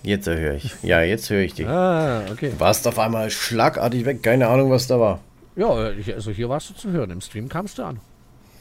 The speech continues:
Speaker 1: Okay, lustig.
Speaker 2: <laughs>
Speaker 1: Du hast losgelegt mit dem Reden und dann auf einmal, und ich denk mir so, „Hä?“
Speaker 2: <laughs>
Speaker 1: Hab auch extra in den Stream reingelurkt.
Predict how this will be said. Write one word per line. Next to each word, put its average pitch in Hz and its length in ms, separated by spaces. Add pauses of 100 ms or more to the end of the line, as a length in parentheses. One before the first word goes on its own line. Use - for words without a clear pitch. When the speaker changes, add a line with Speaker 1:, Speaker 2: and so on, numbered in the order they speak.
(360)
Speaker 1:
Okay, 127 360 (140)
lustig. 110 480
Speaker 2:
<laughs> 127 60 (2250)
Speaker 1:
Du 101 120
hast 104 240
losgelegt 127 560
mit 117 100
dem 104 120
Reden 113 340
und 117 140
dann 110 120
auf 101 140
einmal, 113 320 (960)
und 98 80
ich 85 100
denk 80 160
mir 80 100
so, 85 120
„Hä?“ 90 300 (600)
Speaker 2:
<laughs> 127 60 (1040)
Speaker 1:
Hab 95 140
auch 98 140
extra 95 240
in 90 40
den 87 80
Stream 104 260
reingelurkt. 123 800